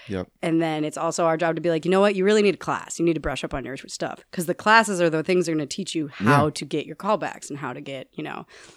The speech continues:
Speaker 2: And I know you've taken Killian's.
Speaker 1: Yeah, I mean, th-,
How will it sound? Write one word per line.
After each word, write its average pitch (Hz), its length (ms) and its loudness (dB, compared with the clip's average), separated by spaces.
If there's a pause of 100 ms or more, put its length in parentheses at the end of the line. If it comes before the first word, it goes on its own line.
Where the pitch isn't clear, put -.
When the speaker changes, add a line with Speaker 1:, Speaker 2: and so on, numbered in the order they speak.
(160)
Speaker 2:
And 180 120 4
I 185 60 8
know 202 100 8
you've 196 180 4
taken 156 320 2
Killian's. 143 720 -8
Speaker 1:
Yeah, 196 160 8
I - 20 10
mean, 160 180 6
th-, 113 340 -4